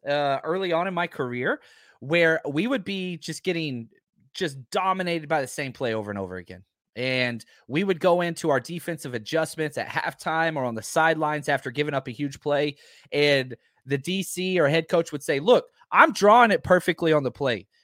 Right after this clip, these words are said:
You guys just have to do better." And I'm, I'm, I'm, you know, as a coach, you can't undermine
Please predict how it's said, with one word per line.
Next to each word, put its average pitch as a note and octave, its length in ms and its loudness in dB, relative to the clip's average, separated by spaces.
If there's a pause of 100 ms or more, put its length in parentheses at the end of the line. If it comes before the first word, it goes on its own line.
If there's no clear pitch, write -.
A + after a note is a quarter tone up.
You F#3 240 -2
guys A#3 240 4
just F#3 180 -6
have E3+ 160 4
to C3+ 60 -14
do C#3 200 -2
better." G2 340 -4 (300)
And D#3+ 180 -4
I'm, A3 240 0
I'm, F3+ 220 -2
I'm, D#3 300 -4 (160)
you E3 100 -4
know, D#3 100 6
as C3+ 180 4
a B2 60 -10
coach, F#3 360 2
you D3+ 60 -14
can't D3+ 240 -4
undermine C#3 640 -2